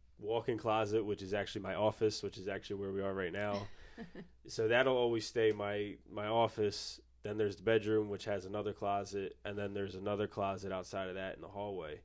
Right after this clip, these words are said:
Speaker 1: Um, so our, our, uh, we have two kids, three bedrooms, um, but right now, because the upstairs is not ready to get turned into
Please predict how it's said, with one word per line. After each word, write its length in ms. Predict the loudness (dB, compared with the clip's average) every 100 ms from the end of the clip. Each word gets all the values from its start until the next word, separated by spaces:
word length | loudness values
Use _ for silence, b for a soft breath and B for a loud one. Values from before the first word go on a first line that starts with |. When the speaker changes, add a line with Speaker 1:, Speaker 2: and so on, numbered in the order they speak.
| b b b b b -8
Speaker 1:
Um, 460 | -6 -6 -8 -12 -18 -20 _ _ _ -20 -20 -4
so 200 | 2 4
our, 180 | 4 0 -6 _ -20 -20 -12 -2
our, 440 | 0 2 2 0
uh, 320 | -4 -6 -6 -10 -18 -20 -20 -20 -16 0
we 100 | 0
have 120 | 2
two 160 | 0 2
kids, 600 | 6 6 4 -2 -10 -12 -20 -20 -20 -10
three 160 | -4 2
bedrooms, 760 | 4 4 6 4 2 -6 -12 -16 -20 -20 -20 -20 -18 -10
um, 260 | -6 -6 -4
but 100 | -2
right 200 | -2 2
now, 400 | 6 6 6 4
because 440 | 0 2 2 2
the 80 | 0
upstairs 500 | -4 -2 0 2 2
is 100 | -2 -4
not 200 | -4 -4
ready 220 | -6 -6
to 80 | -6
get 220 | -6 -6 -12 -20 -12
turned 300 | 0 0 2
into 560 | 0 0 -6 -6 -6